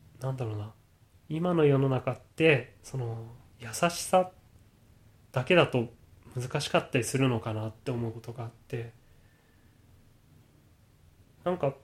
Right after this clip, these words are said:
こう言ったらちょっと言葉が悪いのかもしれないんですけど、優しいだけだと損をしてしまうことがすごい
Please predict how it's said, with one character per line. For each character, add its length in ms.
こ 160
う 40
言 80
っ 20
た 160
ら 100
ち 80
ょ 40
っ 20
と 240
言 180
葉 100
が 120
悪 200
い 40
の 100
か 80
も 80
し 100
れ 60
な 80
い 60
ん 60
で 60
す 100
け 80
ど、 220
優 100
し 420
い 220
だ 180
け 60
だ 140
と 360
損 380
を 60
し 60
て 100
し 160
ま 120
う 40
こ 140
と 100
が 140
す 180
ご 160
い 80